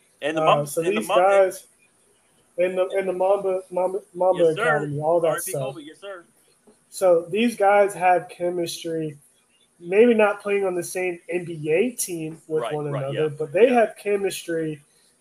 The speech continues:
Speaker 2: playing with one another. They know each other's games. Like, these guys are relatively all the same age as well, outside of P G, who's the youngest.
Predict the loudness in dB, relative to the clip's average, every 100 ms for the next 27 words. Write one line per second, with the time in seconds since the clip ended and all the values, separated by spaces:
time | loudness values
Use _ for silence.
0 | _ _ -4 -2 0 0 -2 0 4 4
1 | 4 -2 -2 -2 -4 -6 -8 -12 0 0
2 | 2 0 2 0 -2 -4 -2 -2 -6 -8
3 | -6 -4 -6 -10 -12 -8 -8 -8 _ _
4 | _ _ -10 -8 -4 2 2 4 2 0
5 | 2 2 2 -2 -4 2 2 2 -2 -6
6 | -6 -4 -2 -4 -4 -10 -2 0 2 2
7 | -2 -4 -2 -2 -2 -8 -12 -12 -12 -10
8 | -10 -8 -8 -8 -10 -12 -10 -4 -2 0
9 | -2 -4 -6